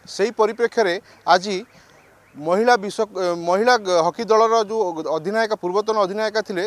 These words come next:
ସିଏ ମଧ୍ୟ ଆଜି ଝାରସୁଗୁଡ଼ା ଆସି ପହଞ୍ଚିଛନ୍ତି। ତାଙ୍କ ସହିତ ସିଧାସଳଖ ଆଲୋଚନା କରିବା। ଆମ ସହିତ ଅଛନ୍ତି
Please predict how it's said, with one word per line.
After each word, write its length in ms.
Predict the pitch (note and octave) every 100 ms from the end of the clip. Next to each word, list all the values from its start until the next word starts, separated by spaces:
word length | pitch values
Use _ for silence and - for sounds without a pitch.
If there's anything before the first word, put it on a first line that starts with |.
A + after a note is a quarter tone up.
| A#3
ସିଏ 180 | - G#3
ମଧ୍ୟ 160 | G#3+ G#3
ଆଜି 160 | G#3
ଝାରସୁଗୁଡ଼ା 320 | F#3+ D#3 F#3
ଆସି 120 | F3 G3
ପହଞ୍ଚିଛନ୍ତି। 460 | D#3 C3+ C#3 B2 G#2+ _ _ _
ତାଙ୍କ 120 | F3+ G#3
ସହିତ 160 | A3+ A#3 A#3+
ସିଧାସଳଖ 440 | F3+ G3+ G#3 G#3 G3+
ଆଲୋଚନା 320 | F#3 G#3 G#3+
କରିବା। 300 | F#3+ D3 F#3 - - -
ଆମ 120 | D#3+ G#3+
ସହିତ 220 | A#3 A#3 A3
ଅଛନ୍ତି 340 | - A3+ A#3